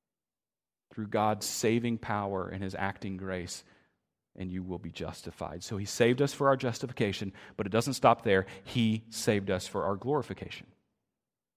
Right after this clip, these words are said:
that we might become heirs according to the hope of eternal life. So we possess, you and I, we possess eternal life in principle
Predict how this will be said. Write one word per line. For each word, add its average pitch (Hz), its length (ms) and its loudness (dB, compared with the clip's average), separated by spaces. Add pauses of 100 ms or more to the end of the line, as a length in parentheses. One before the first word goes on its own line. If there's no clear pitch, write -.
(520)
that 113 200 6
we 147 140 8
might 147 240 10
become 131 340 4 (120)
heirs 131 560 10
according 131 500 2
to 131 100 0
the 120 80 4
hope 127 320 2
of 120 100 -2
eternal 110 480 0
life. 131 380 8 (280)
So 131 440 6 (200)
we 180 380 8
possess, 160 560 10
you 196 140 4
and 185 80 8
I, 151 200 10
we 190 200 6
possess 170 800 8
eternal 185 480 6
life 143 440 12
in 196 200 8
principle 151 640 6